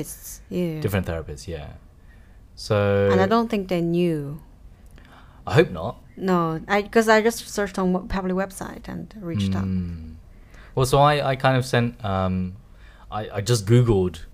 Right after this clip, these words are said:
Speaker 2: uh, like, therapists around Hong Kong.
Speaker 1: Then well done on their Google search ads.
Speaker 2: Yeah. <laughs>
Speaker 1: <laughs>
Speaker 2: So I don't know how I found them. I kind of sent an email, said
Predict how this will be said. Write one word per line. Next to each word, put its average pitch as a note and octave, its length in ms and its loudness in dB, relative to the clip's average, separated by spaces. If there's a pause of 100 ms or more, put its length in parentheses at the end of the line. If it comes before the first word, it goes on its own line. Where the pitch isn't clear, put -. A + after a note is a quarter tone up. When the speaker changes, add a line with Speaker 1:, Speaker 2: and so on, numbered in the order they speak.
(480)
Speaker 2:
uh, E2+ 520 -2 (760)
like, F#2 260 -6
therapists - 840 0 (160)
around F2+ 280 0
Hong F2+ 160 -2
Kong. E2+ 360 -4
Speaker 1:
Then E3+ 160 -6
well F3 260 0
done E3 200 -2
on E3+ 140 -4
their E3 180 -6
Google F3+ 320 -4
search D#3+ 320 -6
ads. D#3+ 300 -6 (120)
Speaker 2:
Yeah. B2+ 840 4
<laughs> - 0 - (220)
Speaker 1:
<laughs> - 120 -16
Speaker 2:
So G#2+ 120 -4
I G#2+ 60 4
don't A#2+ 160 4
know A2 160 2
how G2 140 4
I F#2 100 2
found F#2+ 320 0
them. E2+ 100 -4
I E2+ 220 -4
kind A2+ 180 -2
of F#2+ 80 -2
sent G2 220 -4
an F#2+ 100 -4
email, G2+ 540 0
said G2 460 -2